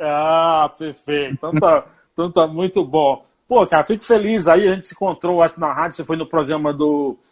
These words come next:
do Vini, né? Eu tinha falado contigo, aí você foi no, no Vamos Pro Jogo, e ficou de eu te convidar pra ir lá, e o tempo foi passando e tudo. Acho que você não tinha lançado o livro ainda, se não me engano, não era naquela vez, cara?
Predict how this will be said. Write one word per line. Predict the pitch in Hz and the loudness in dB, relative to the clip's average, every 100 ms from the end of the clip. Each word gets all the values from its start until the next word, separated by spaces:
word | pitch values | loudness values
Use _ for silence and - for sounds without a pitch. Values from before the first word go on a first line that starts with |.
| _ _ _ | _ _ _
do | 131 143 | -4 -4
Vini, | 117 123 185 190 147 | -2 2 4 6 6
né? | 156 | 6
Eu | 170 | 6
tinha | 175 | 4
falado | 156 160 160 139 | 2 4 4 2
contigo, | 147 131 - 175 202 202 180 165 | -6 -12 -4 0 2 0 2 2
aí | 151 | 2
você | |
foi | 165 175 | 0 -2
no, | 165 151 | 0 -2
no | 147 | -2
Vamos | 123 151 156 139 | -2 -2 -2 -6
Pro | 135 131 | -6 -4
Jogo, | 139 175 196 185 190 185 - _ - | 2 4 4 4 2 2 -4 _ -10
e | |
ficou | - 180 - 180 | -4 0 4 6
de | |
eu | 175 | 6
te | - | 4
convidar | 180 175 147 143 127 165 196 180 | 2 2 2 0 4 4 6 4
pra | - 156 160 | 2 0 0
ir | |
lá, | 139 160 185 185 | 0 2 2 2
e | 170 | -2
o | 156 | -4
tempo | - 170 - | -8 -10 -8
foi | 165 | -10
passando | - 135 - 160 185 175 143 | -8 -8 -6 -6 -4 -6 -8
e | |
tudo. | 135 170 190 175 - _ | -8 -4 -4 -4 -12 _
Acho | 190 208 | 0 0
que | 233 | 0
você | 202 | 2
não | 247 233 | 2 0
tinha | 233 240 | 0 0
lançado | 233 - 226 220 196 | 0 0 0 0 -2
o | 202 | -6
livro | 220 202 220 | -6 -4 0
ainda, | 202 165 196 151 127 | 0 -2 -8 -10 -10
se | - | -6
não | 156 | -6
me | 151 | -4
engano, | 139 127 139 131 | -4 0 0 0
não | 127 147 | 0 2
era | 175 131 | 2 0
naquela | 123 135 123 | -6 -10 -10
vez, | 117 117 107 | -10 -16 -16
cara? | - 110 107 | -18 -18 -20